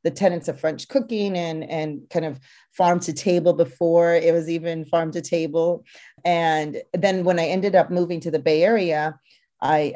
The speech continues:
ended up working at a couple of really great restaurants in the Bay Area. And I was putting, I was working in the restaurant and while I was going to school. So I left school early. I left my end of my eleventh grade year. So I didn't drop out, but I took a test to get out and,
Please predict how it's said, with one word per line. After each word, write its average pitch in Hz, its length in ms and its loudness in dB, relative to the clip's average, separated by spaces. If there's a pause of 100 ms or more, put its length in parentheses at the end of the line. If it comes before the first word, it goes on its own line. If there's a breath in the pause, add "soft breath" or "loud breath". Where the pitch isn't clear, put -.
ended 180 200 4
up 151 100 2
working 165 340 -2
at 151 100 -2
a 151 40 -10
couple 165 300 -2
of 143 160 -6
really 156 200 0
great 143 300 -2
restaurants 147 800 -4
in 156 160 -2
the 139 80 -4
Bay 143 180 -2
Area. 147 560 0
And 151 220 -4
I 147 80 -2
was 156 160 -4
putting, 220 420 0
I 180 60 6
was 170 120 2
working 190 580 -4
in 175 160 -6
the 160 80 -4
restaurant 160 680 -2
and 151 280 -6
while 147 380 -2
I 151 80 2
was 147 160 -4
going 147 280 -2
to 139 80 -10
school. 160 420 -2
So 151 180 -2
I 143 120 4
left 170 280 2
school 175 460 0
early. 160 360 0
I 156 40 2
left 160 260 0 (420 soft breath)
my 175 180 2 (140)
end 180 160 4
of 175 80 -6
my 165 140 -2
eleventh 156 320 0
grade 143 220 -4
year. 147 280 0
So 165 120 2
I 185 60 4
didn't 285 180 -2
drop 214 260 4
out, 185 140 4
but 175 60 0
I 170 60 0
took 185 180 -6
a 185 60 -6
test 175 280 -2
to 165 60 -6
get 156 180 0
out 151 320 0
and, 147 280 -4